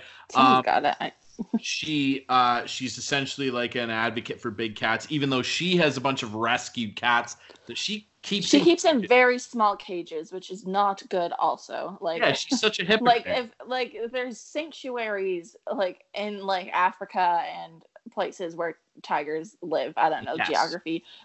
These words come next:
Speaker 1: um, where they can actually live <laughs> in the world, like, not in cages. So if you're
Speaker 2: I
Speaker 1: saving
Speaker 2: agree.
Speaker 1: them, save them enough to, like, get them healthy enough to go live in the sanctuary. Don't keep them in the cage forever making money off them. Like,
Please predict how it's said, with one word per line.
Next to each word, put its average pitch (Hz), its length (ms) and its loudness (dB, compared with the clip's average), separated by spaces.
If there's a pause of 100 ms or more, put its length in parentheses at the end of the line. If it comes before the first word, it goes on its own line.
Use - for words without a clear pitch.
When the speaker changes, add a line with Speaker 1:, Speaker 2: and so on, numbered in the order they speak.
Speaker 1:
um, 202 340 6
where 233 220 0
they 254 120 0
can 269 200 -10 (120)
actually 285 420 -4
live 247 460 0 (200)
<laughs> - 400 -10
in 262 220 2
the 233 140 -6
world, 208 500 -4
like, 214 220 -6
not 208 260 -6
in 208 100 -16
cages. 208 460 -8
So 190 200 0
if 190 100 -4
you're 220 80 -4 (160)
Speaker 2:
I 254 160 6
Speaker 1:
saving 220 160 0
Speaker 2:
agree. 175 160 -2
Speaker 1:
them, - 80 -10 (600)
save 247 400 2
them 254 160 0
enough 247 280 -2
to, 262 120 -8
like, 233 220 0
get 220 140 -4
them 226 160 -6
healthy 240 400 -8
enough 226 260 -6
to 214 120 -8
go 214 180 0
live 214 360 0
in 214 140 -2
the 208 120 -6
sanctuary. 170 680 -6
Don't 202 220 -4
keep 214 220 -8
them 214 120 -4
in 208 120 -4
the 196 60 -10
cage 196 360 -2
forever 180 420 2
making 196 380 -10
money 311 280 -2
off - 260 0
them. - 200 -6
Like, 214 120 -14